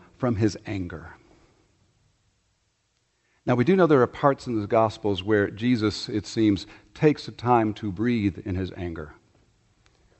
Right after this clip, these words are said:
where he realizes, "I need a few moments to catch my breath, because if I say what's right now going on in my head, it's probably not gonna be helpful."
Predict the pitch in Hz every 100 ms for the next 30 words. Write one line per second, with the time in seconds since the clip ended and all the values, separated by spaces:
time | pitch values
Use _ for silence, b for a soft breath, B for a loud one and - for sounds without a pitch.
0 | _ 104 98 113 117 127 104 87 85 82
1 | - b b b - 120 123 98 117 104
2 | 110 87 - - - - - 107 - 87
3 | 101 104 87 - 104 104 98 95 - 135
4 | 127 101 - 104 95 - 104 117 107 92
5 | 90 90 85 87 85 82 85 82 b b
6 | b 98 95 - 117 95 82 85 78 73
7 | 139 147 - 87 78